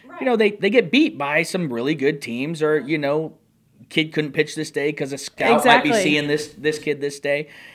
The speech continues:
Speaker 2: And so it's one of those things where the opportunity is here. So players are getting the opportunity to showcase their talent. Now, what you do with it is,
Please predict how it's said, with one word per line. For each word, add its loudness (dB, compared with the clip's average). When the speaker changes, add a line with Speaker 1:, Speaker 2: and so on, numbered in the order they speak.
Speaker 2:
And -4
so 4
it's 0
one -2
of -4
those -2
things -6
where 0
the -4
opportunity -4
is -12
here. -10
So -8
players -4
are 0
getting -2
the -4
opportunity -6
to -8
showcase -6
their -6
talent. -12
Now, -4
what -6
you -4
do -6
with -4
it -6
is, -6